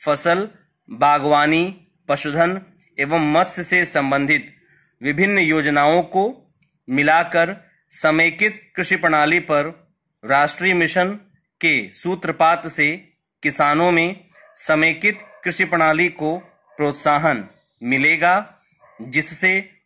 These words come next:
वर्ष दो हज़ार बाईस तक किसानों की आमदनी दोगुनी करने के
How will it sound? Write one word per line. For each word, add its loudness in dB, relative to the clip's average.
वर्ष 2
दो 0
हज़ार 2
बाईस 2
तक -4
किसानों 0
की -4
आमदनी -2
दोगुनी 0
करने 2
के -2